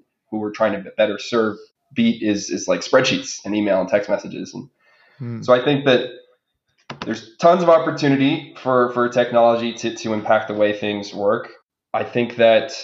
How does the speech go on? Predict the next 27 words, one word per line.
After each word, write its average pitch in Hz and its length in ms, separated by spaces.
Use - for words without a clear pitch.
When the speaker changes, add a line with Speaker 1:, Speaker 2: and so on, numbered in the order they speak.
Speaker 1:
there's 110 180
gonna 113 180
be 107 100
a 107 80
ton 117 160
of 101 80
winners. 107 420
There's 95 160
gonna 98 180
be, 95 420
in-, 104 140
in-, 104 240
including 104 440
the 101 80
people 101 320
that 98 360
are 95 280
the, 113 80
the 104 140
athletes 104 420
and 101 80
the 101 60
coaches. 104 540
Part 135 160
of 120 120
what - 340
motivates 113 800